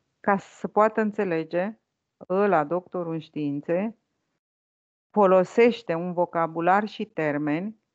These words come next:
ca cel care nu are acea șco-, a, n-are școală să poată să înțeleagă, da? Deci pe, pe lim-, pe limba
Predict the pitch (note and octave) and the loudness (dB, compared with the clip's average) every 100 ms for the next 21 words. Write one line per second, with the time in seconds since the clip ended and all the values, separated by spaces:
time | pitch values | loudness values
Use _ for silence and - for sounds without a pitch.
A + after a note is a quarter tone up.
0 | _ - F#3+ F#3 - A#3+ G3+ F3+ E3 D#3+ | _ -4 -2 -2 0 2 2 0 -4 -2
1 | E3+ A3 F#3 D#3 _ _ _ _ _ - | -4 -4 -4 -8 _ _ _ _ _ -2
2 | E3 D3 D3 - D#3+ - - - E3 D#3 | 0 0 -4 -6 -8 -10 -16 -8 -6 -8
3 | D#3 F3 F3 E3 D#3+ - D#3+ G#3 A3 A3+ | -8 -2 0 0 -4 -2 0 0 -2 -2
4 | A3+ A#3 A#3+ A#3 A3 A3 A3+ G#3+ C#3+ C3+ | 0 2 0 -2 -4 0 2 2 0 -4
5 | D3 G#3 A3+ F#3+ - G3 F#3+ - G3 G3 | -2 -2 -2 -8 -6 -8 -6 -4 -2 -2
6 | F#3+ - G#3+ G#3 C#4 D4 A#3 A#3 A#3+ _ | -6 -2 0 4 6 6 6 4 2 _